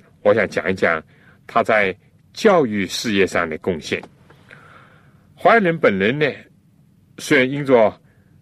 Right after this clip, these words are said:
他的童年受的意外呢，使他终止了他的在学校求学的机会，但是他的一生呢，是极其的关怀着教育的事业，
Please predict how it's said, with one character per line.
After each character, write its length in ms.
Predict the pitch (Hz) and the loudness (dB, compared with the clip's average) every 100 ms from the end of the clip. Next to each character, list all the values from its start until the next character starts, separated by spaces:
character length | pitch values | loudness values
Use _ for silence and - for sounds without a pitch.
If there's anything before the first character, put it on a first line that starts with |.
| _ | _
他 140 | - | -6
的 100 | 120 113 | -4 -4
童 260 | - 123 | -4 -4
年 140 | 156 120 | 0 -2
受 200 | - 104 | 0 0
的 160 | 98 | 0
意 240 | 98 165 123 | -2 -2 0
外 220 | 98 87 | 0 -2
呢， 120 | 78 - _ | -6 -14 _
使 220 | - - - | -20 -14 -8
他 80 | 110 | -6
终 220 | - 190 | 0 0
止 160 | 185 - | 0 -2
了 100 | 92 | -2
他 220 | 90 107 | -2 -2
的 180 | 98 90 - - _ _ _ _ | -2 -2 -4 -16 _ _ _ _
在 180 | - 113 | -4 -2
学 200 | 92 - | -2 -6
校 200 | 101 123 | -2 -2
求 240 | 98 - 101 | -2 -4 -4
学 160 | 101 | -2
的 120 | 92 | -4
机 240 | 90 - 131 | -4 -4 -4
会， 260 | - 120 - _ _ _ - - - | -2 -4 -4 _ _ _ -20 -18 -4
但 100 | 117 | -4
是 160 | 107 | -4
他 220 | - - 139 | -14 -8 -8
的 80 | |
一 100 | - | -6
生 320 | 135 - 165 160 | -8 -2 -2 -2
呢， 120 | 110 - - - - | -8 -12 -20 -20 -18
是 200 | - 165 | -10 -8
极 240 | - - 196 | -6 0 0
其 200 | - - | 0 0
的 80 | 117 | 0
关 300 | - 196 202 | 2 2 2
怀 180 | - 98 | 0 -2
着 260 | 92 87 - _ _ _ _ _ | 2 0 -2 _ _ _ _ _
教 300 | - 120 90 | 0 0 0
育 120 | 85 | -6
的 140 | 80 | -12
事 300 | 78 - - | -14 -16 -14
业， 200 | 80 85 | -10 -10